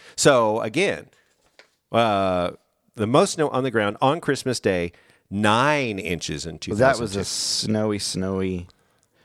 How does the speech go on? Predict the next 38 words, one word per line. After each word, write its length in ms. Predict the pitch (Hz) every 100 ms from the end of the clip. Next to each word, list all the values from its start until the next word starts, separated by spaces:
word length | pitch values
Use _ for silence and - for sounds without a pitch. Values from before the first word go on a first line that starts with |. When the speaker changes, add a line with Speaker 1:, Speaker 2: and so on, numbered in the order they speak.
| _ -
Speaker 2:
We 160 | 151
had 240 | 160 - 101
that, 200 | 139 -
that 180 | 151 -
snow 300 | 135 156 143
hit 300 | 117 - 95
much 460 | 98 107 131 -
earlier 540 | - 92 107 101 80 78
in 240 | - 85
the, 260 | 85 80 85 _ - _ _
in 120 | - 92
the 60 |
month. 600 | 85 95 95 78 _ - _ _ _ _ _
But 120 | 92
we 80 | 101
had 140 | 101
so 200 | - 127
much, 400 | 123 131 117 - -
and 120 | 95
it 100 | 76
never 480 | 92 95 101 101 107
dropped 300 | 104 95 95
below 220 | 95 92
freezing 460 | - 107 98 92 87
that 180 | 80
year. 400 | 76 73 73 73 - _ _ _
So 460 | - 87 85 73 82
that 240 | 101 -
snow, 560 | - - 113 110 87 82
we 100 | 110
had 140 | 113 95
snow 280 | - 113 107
on 60 |
the 60 | 92
ground 220 | 92 90
the 80 | 87
entire 460 | 78 - 87 87 85
month 380 | 85 85 73